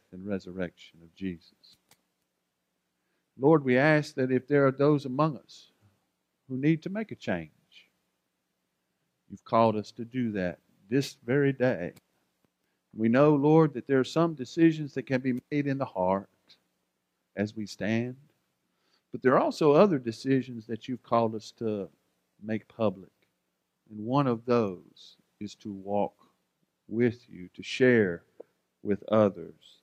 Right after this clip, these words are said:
this decision of salvation. Guide us in the quietness of this moment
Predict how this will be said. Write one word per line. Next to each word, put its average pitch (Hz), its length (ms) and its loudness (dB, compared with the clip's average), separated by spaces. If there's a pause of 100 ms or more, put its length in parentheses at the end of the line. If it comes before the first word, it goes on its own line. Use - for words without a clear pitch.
(120)
this 107 420 0
decision 104 640 -2 (100)
of 80 80 -20
salvation. 92 720 -8 (1800)
Guide 101 240 0
us - 500 -2 (1700)
in 90 80 -20
the 92 60 -20
quietness 107 540 -4
of 113 160 -10
this 123 260 -10
moment 90 260 -10